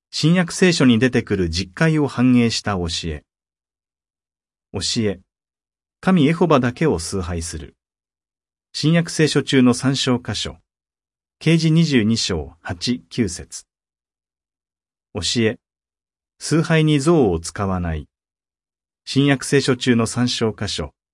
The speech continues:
コリント第一、十章十四節。教え。神の名を敬う。新約聖書中の参照箇所。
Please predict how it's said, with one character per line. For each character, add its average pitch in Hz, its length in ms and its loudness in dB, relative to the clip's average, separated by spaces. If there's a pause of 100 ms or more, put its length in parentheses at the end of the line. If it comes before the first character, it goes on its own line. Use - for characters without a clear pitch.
(580)
コ - 100 0
リ 175 80 4
ン 165 100 0
ト 117 120 0
第 107 240 2
一、 82 340 -8 (160)
十 123 140 -6
章 80 380 -4
十 101 200 -2
四 95 220 -2
節。 - 340 -14 (1500)
教 104 80 -6 (260)
え。 107 120 -2 (800)
神 185 240 2
の 131 140 4
名 104 160 0
を 92 240 0
敬 107 140 -2
う。 95 300 -4 (1040)
新 147 220 0
約 151 180 0
聖 147 180 2
書 139 140 2
中 131 200 2
の 127 100 6
参 123 240 -2
照 117 260 -2
箇 107 120 -8
所。 - 240 -10